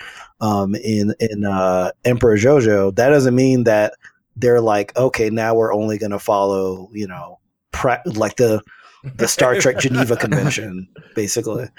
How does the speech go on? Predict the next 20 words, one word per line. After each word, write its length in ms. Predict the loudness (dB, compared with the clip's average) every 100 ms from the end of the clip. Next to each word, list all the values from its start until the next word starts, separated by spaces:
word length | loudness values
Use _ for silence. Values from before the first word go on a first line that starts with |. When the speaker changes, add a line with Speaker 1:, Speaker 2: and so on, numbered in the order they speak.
| -20 _ _ _ _ -6
Speaker 1:
Um, 560 | -2 0 0 -2 -6 -2
I 120 | -2
feel 240 | 4 4 6
like 200 | 4 2
they 140 | 0
took 240 | 2 0 2
this 240 | 2 2
as 260 | 0 0 0
an 120 | -2 0
opportunistic 720 | -2 -2 -8 -6 -6 -4 -6
thing 260 | -2 -2 0
where 120 | 0
they 100 | 0
felt 240 | 0 0
like, 280 | 0 -2 -4 _ _ _ _ _ _
"Nah, 300 | -2 2 2
we're 120 | 2
not 160 | 0 0
gonna 220 | 0 0
d-, 160 | -2 -8